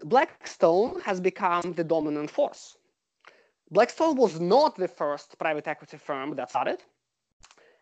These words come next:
And there is a wonderful book, The Kings of Capital, and it talks a lot about the history of Blackstone as well as private equity and how many firms started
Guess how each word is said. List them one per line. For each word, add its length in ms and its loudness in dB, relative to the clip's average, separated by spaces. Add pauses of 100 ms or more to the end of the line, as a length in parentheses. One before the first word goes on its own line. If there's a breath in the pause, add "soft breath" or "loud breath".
(160 soft breath)
And 500 -4
there 320 0
is 100 -2
a 80 0
wonderful 360 0
book, 260 2
The 100 0
Kings 300 -4
of 120 -4
Capital, 640 2
and 560 -2
it 200 -8
talks 240 -2
a 20 -4
lot 200 -2
about 320 0
the 60 -8
history 320 -8
of 140 0
Blackstone 500 -2
as 120 -6
well 120 4
as 80 0
private 320 0
equity 520 -4 (340 loud breath)
and 120 -6
how 120 2
many 180 2
firms 400 -2
started 380 0